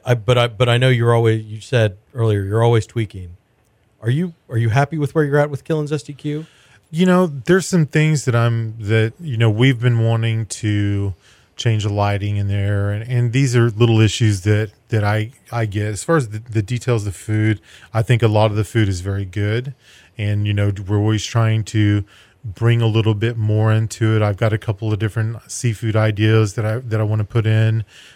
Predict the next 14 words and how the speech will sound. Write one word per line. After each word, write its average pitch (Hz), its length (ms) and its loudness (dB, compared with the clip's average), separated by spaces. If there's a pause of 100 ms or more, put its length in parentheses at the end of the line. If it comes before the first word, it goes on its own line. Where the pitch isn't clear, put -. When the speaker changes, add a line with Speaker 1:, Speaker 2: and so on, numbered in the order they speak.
(140)
Speaker 2:
Um, 98 500 -4
I've 117 180 -4
got 107 360 2
a 123 60 -14
couple 117 380 0
of 101 180 -4 (420)
little 120 160 4
things 113 320 0
that 117 80 -8
we're 110 140 -4
working 107 360 0
on 107 160 2
right 107 120 -6
now. 107 460 -4